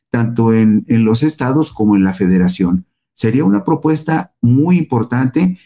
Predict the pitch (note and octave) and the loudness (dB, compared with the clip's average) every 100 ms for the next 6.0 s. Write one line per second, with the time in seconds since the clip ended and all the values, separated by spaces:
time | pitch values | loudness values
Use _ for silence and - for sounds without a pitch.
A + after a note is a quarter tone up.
0 | _ - A#2+ B2 B2 C#3 D#3+ D#3+ C#3+ A#2 | _ -2 0 0 0 2 2 2 0 -2
1 | A2 C3+ C#3+ D3+ D3+ - _ _ - C#3+ | 0 0 2 0 -2 -10 _ _ -4 -2
2 | F3+ F3+ D#3 - A#2+ A#2+ - F3+ A3+ - | -4 -2 -4 0 -2 -2 -4 -2 -2 -8
3 | _ G#2+ A2 C3 C3+ C#3+ B2 - - C#3 | _ 0 2 0 0 -2 -2 -4 -2 0
4 | D3 D#3 A#2 F#2 F#2 - G#2+ A2+ C3 - | 2 0 0 0 -2 -2 -2 0 -2 -6
5 | - E3+ - G2 G2 F#2 F#2 F#2 F2 F2+ | -4 -4 -4 -4 -2 0 2 0 -2 -6